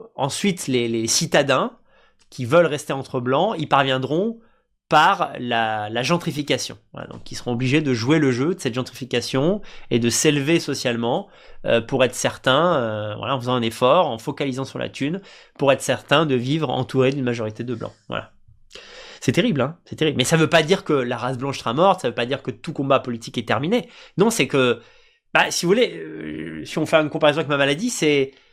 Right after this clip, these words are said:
c'est comme une ligne de traitement. Voilà, c'est une ligne de traitement qui échoue, on en fait une autre. Euh, là, euh, en tout cas pour l'Europe, euh, si vraiment, euh, les pays d'Europe de l'Est font le choix d'une migration même de travail, hein, euh, mais massive,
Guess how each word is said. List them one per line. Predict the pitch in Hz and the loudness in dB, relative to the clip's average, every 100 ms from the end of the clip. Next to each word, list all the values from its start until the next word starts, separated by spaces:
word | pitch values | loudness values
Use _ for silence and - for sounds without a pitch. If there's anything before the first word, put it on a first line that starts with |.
| _ _ | _ _
c'est | - - 151 143 139 135 127 | -18 -4 0 2 4 2 2
comme | 185 170 | 2 2
une | 156 151 | 2 0
ligne | 170 196 | 2 2
de | 175 | 2
traitement. | 160 208 - 147 151 | 2 -2 -4 -6 2
Voilà, | 139 131 | 2 2
c'est | - 131 123 120 | 0 -2 0 -2
une | 127 143 139 135 135 | -4 -8 -8 -8 -2
ligne | 156 175 | 0 2
de | 160 | 2
traitement | 160 156 | 2 0
qui | 156 139 | 0 0
échoue, | 131 226 220 | 0 2 2
on | 151 | 2
en | |
fait | 135 175 | 0 0
une | 180 | 2
autre. | 135 - - - - - - - - | 0 -4 -20 -18 -16 -14 -16 -14 -2
Euh, | 120 120 120 | 2 4 4
là, | 127 190 196 | 4 4 4
euh, | 143 120 117 120 131 - - - - - - | 2 0 -4 -6 -8 -10 -14 -18 -20 -18 -8
en | 131 | -8
tout | 135 | 2
cas | 165 | 2
pour | 156 135 | 4 0
l'Europe, | 123 170 247 - | 4 4 4 -2
euh, | 127 120 120 _ _ _ | -8 -8 -14 _ _ _
si | - 131 | -12 -4
vraiment, | 139 156 175 160 - 160 | 0 2 2 0 -6 -18
euh, | 151 143 139 131 180 190 160 | -18 -12 -8 -6 -6 -10 -4
les | 131 127 135 | 2 2 4
pays | 151 | 2
d'Europe | 139 135 131 | 4 2 2
de | 139 | 2
l'Est | 139 - - | 0 -4 -10
font | - 165 | -2 0
le | 143 | 2
choix | - 151 | 2 2
d'une | 127 | 0
migration | 127 131 165 | -2 -2 -2
même | 139 | -2
de | 120 | -2
travail, | 113 170 196 143 | 2 4 4 2
hein, | 117 117 _ _ _ - | -2 -8 _ _ _ -10
euh, | 113 113 | -6 -4
mais | 120 | -2
massive, | 113 117 - 240 302 139 | 0 0 2 2 2 0